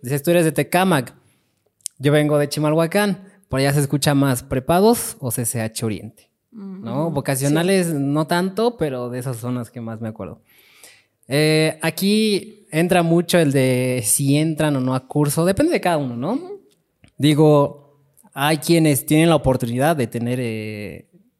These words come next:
Speaker 1: de pagar un ex-, un curso, pero al final no se quedan.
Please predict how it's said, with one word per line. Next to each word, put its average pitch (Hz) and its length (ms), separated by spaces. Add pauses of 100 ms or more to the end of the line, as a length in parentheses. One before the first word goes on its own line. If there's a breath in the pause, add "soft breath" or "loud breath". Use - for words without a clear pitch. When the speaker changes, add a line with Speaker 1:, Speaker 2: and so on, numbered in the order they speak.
Speaker 1:
de 131 160
pagar 139 280
un 151 100
ex-, 139 140
un 143 760
curso, 156 520 (500 loud breath)
pero 139 180
al 135 100
final 127 560
no 117 120
se - 140
quedan. 123 260